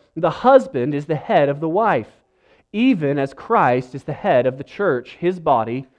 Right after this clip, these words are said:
and is himself its Savior." And so he picks up on this illustration that he used last, we talked about last week also, where the husband is the head and the wife is the body.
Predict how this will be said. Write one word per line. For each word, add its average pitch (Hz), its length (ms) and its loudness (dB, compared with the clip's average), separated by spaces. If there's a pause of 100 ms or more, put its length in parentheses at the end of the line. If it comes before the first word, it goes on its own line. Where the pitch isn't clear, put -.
(160)
and 143 160 -6
is 151 180 -4
himself 139 760 -2 (420)
its 147 200 -8
Savior." 156 560 -2 (840)
And 156 80 -12
so 202 80 0
he 180 60 2
picks 247 300 -6
up 170 160 0
on 151 120 -2
this 143 180 -8
illustration 147 500 -6
that 127 80 -6
he 127 60 -6
used 127 340 -6
last, 139 320 -2
we 131 80 -12
talked 135 160 -8
about 113 160 -6
last 127 220 -4
week 113 100 -12
also, 113 480 -8 (240)
where 117 220 -6 (160)
the 135 80 -6
husband 165 480 -2
is 143 100 -4
the 170 100 -10
head 113 340 -2
and 139 100 -4
the 160 60 -4
wife 107 340 -6
is 135 100 -12
the 151 80 -10
body. 180 460 0